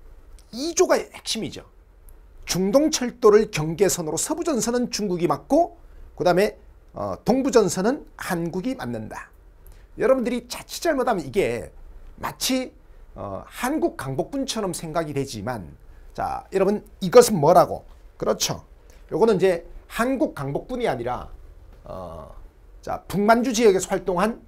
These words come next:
지청천 부대. 자, 한국 독립군이 중국의 호로군과 맺은 협약입니다.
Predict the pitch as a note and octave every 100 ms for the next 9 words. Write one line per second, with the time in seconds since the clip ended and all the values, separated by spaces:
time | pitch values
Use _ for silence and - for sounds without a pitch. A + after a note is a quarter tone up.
0 | - - - A#3+ A#3 G#3 G#2+ E2+ - -
1 | - - - - - - - - - G#2
2 | - - A3 A#3+ B3 C#4+ - - - -
3 | - - - - - D#3+ F3+ B3+ - A3
4 | D#3 F3 E2+ - - - - - - -
5 | - - - D4 D4 B3 B3+ B3+ B3+ -
6 | - - - - - - - - - -
7 | - A#3+ B3+ C#4+ C4+ A3+ F#3+ - D#3 F3
8 | G#3 G#3+ - - - F3+ G#3+ F#3+ A2 D2+
9 | -